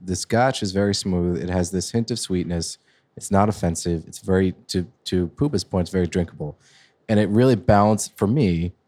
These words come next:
it balances off, I don't wanna use this word 'cause it's not completely apt, the offensiveness of some of the <laughs> harsh, you know, notes that I get in this cigar. Now, so the, so the Alexander Murray is, is the brand that actually blends the scotch, right?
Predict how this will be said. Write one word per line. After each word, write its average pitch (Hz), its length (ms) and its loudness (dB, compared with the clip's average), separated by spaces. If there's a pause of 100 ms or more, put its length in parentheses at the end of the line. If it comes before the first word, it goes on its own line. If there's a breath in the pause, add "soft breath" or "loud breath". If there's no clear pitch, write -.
(120)
it 90 180 -4
balances 104 640 2
off, 90 420 2 (640)
I 98 120 0
don't 98 120 6
wanna 95 160 2
use 90 200 2
this 85 200 -4
word 90 240 2
'cause 92 160 -6
it's 85 140 -8
not 92 280 2 (880)
completely 90 520 0
apt, 90 420 -4 (560)
the 98 140 2
offensiveness 90 800 0
of 87 100 -6
some 95 260 2
of 90 100 2
the 90 80 0
<laughs> - 120 -4
harsh, 113 400 2 (380 soft breath)
you 110 100 2
know, 92 240 4 (240)
notes 101 380 4
that 95 160 4
I 92 100 4
get 92 240 2
in 95 140 -2
this 92 180 0
cigar. 87 400 -2 (500 soft breath)
Now, 107 380 4 (540)
so 120 160 4
the, 110 240 2
so 113 160 4
the 107 140 2
Alexander 123 480 4
Murray 104 320 4
is, 90 220 -2
is 92 120 -6
the 98 100 0
brand 85 440 0
that 90 100 0
actually 90 340 0
blends 87 300 0
the 85 80 -4
scotch, - 400 -10
right? 92 220 2